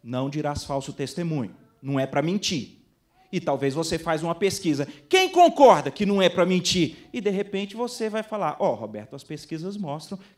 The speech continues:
que um índice muito maior do que o nível de, de, de cristãos verdadeiros concordam." Tá vendo aí? O pessoal concorda que, que o bom mesmo é a verdade. E é verdade.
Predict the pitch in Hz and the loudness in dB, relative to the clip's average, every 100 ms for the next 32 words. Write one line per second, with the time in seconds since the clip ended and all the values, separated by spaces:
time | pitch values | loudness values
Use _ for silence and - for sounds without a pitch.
0 | - 202 175 160 - 175 180 233 427 - | -8 -4 -4 -4 -6 -6 -6 -6 -6 -6
1 | 262 208 147 135 139 139 170 139 135 127 | -4 -4 -2 -4 -6 -8 -6 -4 -4 -4
2 | 131 - - 131 156 131 127 156 131 147 | -6 -8 -20 -8 -6 -6 -6 -8 -8 -8
3 | 147 143 - 139 120 147 147 165 190 233 | -6 -6 -6 -8 -4 -4 -2 -2 2 2
4 | - - - 466 539 - 440 220 208 196 | 0 -12 -6 -4 -2 0 0 0 -4 -10
5 | - 196 214 170 160 165 - - - 175 | -8 -6 -4 -2 -2 -2 -4 -12 -14 -8
6 | 226 233 339 339 427 254 220 185 - - | -4 -4 -6 -6 0 2 0 -2 -8 -14
7 | _ - 185 - 190 147 156 143 139 147 | _ -10 -8 -4 -2 0 0 2 0 0
8 | 143 165 196 254 170 - - _ _ - | -2 -2 0 0 -2 -6 -18 _ _ -20
9 | _ 175 147 139 214 302 294 - - | _ -4 -2 -2 -6 -8 -8 -12 -20